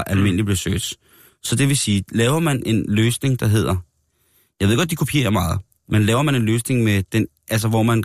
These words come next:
Speaker 2: kan importere de ægte dyre, altså millionærmiddelklassen i Kina
Speaker 1: Ja.
Speaker 2: er jo, øh, up and rising.
Speaker 1: Men
Speaker 2: Så laver man et,
Speaker 1: nu
Speaker 2: et
Speaker 1: hvor du nævner det faktisk, så har jeg godt nok ikke haft tid til at kigge på det. Øh, jeg mener, vi er jo lige kommet tilbage fra ferie.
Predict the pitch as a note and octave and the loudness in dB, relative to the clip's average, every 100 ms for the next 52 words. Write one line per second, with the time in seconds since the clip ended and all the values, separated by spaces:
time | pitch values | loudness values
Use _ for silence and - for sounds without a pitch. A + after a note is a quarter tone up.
0 | - B2 F#2 - B2+ A#2+ B2+ - - E3+ | -2 -4 -4 -2 -2 0 -2 -2 -2 0
1 | B2+ A#2 - B2+ - B2+ - C#3 A2 A2+ | 0 -4 -2 -2 0 -2 -2 -6 0 2
2 | G#2 G#2+ G2+ _ _ _ - G#2+ A#2+ A#2+ | 2 0 -4 _ _ _ -6 0 2 2
3 | A#2 C3 C3+ C#3 A#2 G#2+ G#2+ G2+ G2+ A#2 | 2 2 2 0 -2 -2 -2 -4 -4 0
4 | A2 D#2+ - A#2+ F#2 F#2 A1+ - D#2+ - | 0 0 0 0 2 0 -2 -2 -2 -2
5 | - - - A#2 F#2+ F2+ - A2 G2 - | -4 -4 0 0 2 0 0 -2 -2 -12
6 | - - - C#3+ B2+ - A#2 B2+ F3+ E3 | -20 -20 -10 -2 -2 0 2 2 2 2
7 | C3 - A2+ G2 - - G#3+ G3+ D#3+ D3+ | 0 0 -2 -2 -2 -2 -2 0 0 2
8 | F#3 F#3+ E3 C#3+ B2+ B2 C3+ D3 D3 C#3+ | 0 -4 -2 -2 -2 -4 -2 -2 0 0
9 | C3+ D#3+ D#3+ D#3 D#3 - D#3+ D#3+ - D#3+ | 0 -2 -2 -2 -4 -4 -4 -4 -2 -2
10 | - C#3 D3+ - _ - C3+ A#2+ A#2 G#2+ | 0 0 0 -4 _ -6 0 2 2 0
11 | C3+ B2 B2+ A#2 B2+ B2+ C3 D#3+ C3+ C3 | -2 0 2 2 2 2 2 0 0 0
12 | B2+ C#3 C3 C3 A#2 | -2 -2 -2 -2 0